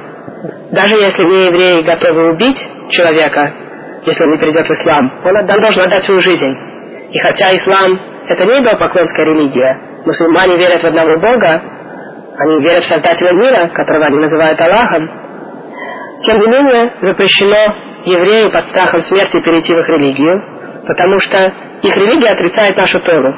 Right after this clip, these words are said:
Они считают, что правильная книга, объясняющая заповеди Создателя, это Коран.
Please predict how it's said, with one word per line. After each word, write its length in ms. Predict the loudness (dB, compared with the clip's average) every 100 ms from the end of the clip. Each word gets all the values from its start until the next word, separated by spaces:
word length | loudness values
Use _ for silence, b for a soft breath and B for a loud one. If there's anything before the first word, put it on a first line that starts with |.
| -6
Они 200 | -2 0
считают, 480 | 0 0 2 2 2
что 280 | 0 0 0
правильная 500 | 0 0 2 2 0
книга, 500 | 0 0 2 0 -2 -4
объясняющая 680 | -2 -2 0 0 2 2 2
заповеди 480 | 0 0 0 0 0
Создателя, 460 | 0 2 2 2
это 100 | 0
Коран. 420 | 0 0 2 0